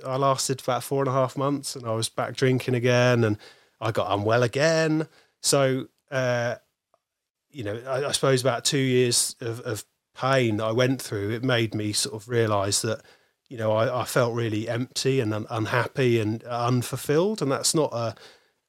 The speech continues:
criticism of my life at all, because that's, you know, I had everything I could have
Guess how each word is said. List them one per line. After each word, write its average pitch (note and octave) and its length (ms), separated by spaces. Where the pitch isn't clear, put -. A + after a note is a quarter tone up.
criticism B2+ 540
of - 20
my A2+ 120
life B2+ 540
at - 160
all, C#3+ 240
because G#2+ 300
that's, - 460
you A#2+ 140
know, G2+ 240
I A#2+ 160
had C3 180
everything B2 380
I A#2 100
could B2 180
have - 260